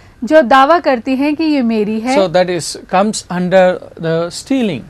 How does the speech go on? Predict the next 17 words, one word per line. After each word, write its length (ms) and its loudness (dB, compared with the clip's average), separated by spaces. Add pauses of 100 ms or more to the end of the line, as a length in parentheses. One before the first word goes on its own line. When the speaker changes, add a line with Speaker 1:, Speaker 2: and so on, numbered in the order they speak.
(220)
Speaker 1:
और 140 6
ये 220 2
चोरी 380 0
के 200 -4
जो 180 -2
अधीन 440 0
आता 280 -2
है। 380 -2
Speaker 2:
And 100 0
also 300 2 (100)
we 140 -4
s-, 160 -10
we 200 -6
knew 360 0
that, 400 0
you 80 -4
know, 120 -2